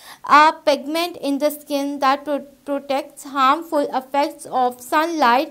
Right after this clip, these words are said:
melanin, hemoglobin, lymphocyte, lysozyme। तो option one is your, अ, option A is your correct answer। हमारी बॉडी, अ,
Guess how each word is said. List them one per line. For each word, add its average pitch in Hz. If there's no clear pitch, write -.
melanin, 262
hemoglobin, 277
lymphocyte, 302
lysozyme। 262
तो 269
option 269
one 311
is 277
your, 262
अ, 269
option 320
A 285
is 269
your 269
correct 254
answer। 262
हमारी 262
बॉडी, 254
अ, 254